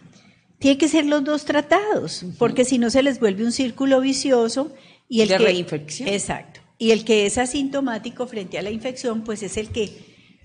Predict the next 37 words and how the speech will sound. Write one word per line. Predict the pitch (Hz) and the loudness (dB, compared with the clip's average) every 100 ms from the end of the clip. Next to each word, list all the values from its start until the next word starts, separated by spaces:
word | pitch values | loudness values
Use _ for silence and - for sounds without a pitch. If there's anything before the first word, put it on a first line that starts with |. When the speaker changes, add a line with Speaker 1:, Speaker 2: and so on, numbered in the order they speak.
| - _ | -20 _
Speaker 1:
empieza | 208 208 226 196 233 220 | -6 -4 0 -2 -2 -6
a | - 202 | -6 -8
repeler | 202 208 220 214 208 185 190 196 214 | -8 -2 -2 -2 -4 -4 -2 -4 -2
la | 233 | -4
proximidad, | 240 240 233 247 214 208 180 185 214 | -2 -6 -6 -8 -8 -6 -4 -4 -6
pues | 226 - | -10 -10
porque | 180 175 | -14 -10
siente | 170 175 151 170 | -10 -10 -12 -8
que | 196 | -8
eso | 156 185 175 | -6 -6 -6
no | 175 175 | -6 -6
es | 175 175 - - _ | -8 -10 -16 -20 _
absolutamente | - - 220 185 180 185 196 | -6 -4 -6 -6 -6 -6 -6
nada | 202 196 | -8 -8
agradable. | 202 180 165 143 151 - - - - _ _ | -8 -8 -8 -8 -14 -20 -20 -20 -20 _ _
Pero | 240 233 | 0 2
en | 233 | 2
cuanto | 233 220 214 220 | 2 2 2 -2
a | 196 | 0
esto, | 220 233 - 294 349 - _ _ _ _ _ _ _ - | 0 0 -4 -8 -10 -16 _ _ _ _ _ _ _ -4
hay | 226 | -2
dos | 208 262 254 | 2 0 2
temas | 262 262 254 | 2 2 -2
difíciles | 233 226 185 226 226 214 | -6 -8 -8 -6 -4 -4
de | |
hablar | 175 170 180 | -4 -4 -6
en | 208 | -8
la | 214 | -8
relación | 185 160 165 175 139 | -8 -10 -10 -12 -12
de | 165 | -10
Speaker 2:
Ujú. | |
Speaker 1:
pareja. | 175 147 160 - - | -8 -8 -12 -16 -4
Uno | 247 277 | 0 0
es | 277 | 0
la | 269 | -2
parte | 247 240 | -4 -4
económica, | 254 226 190 170 170 - | -6 -6 -8 -10 -12 -16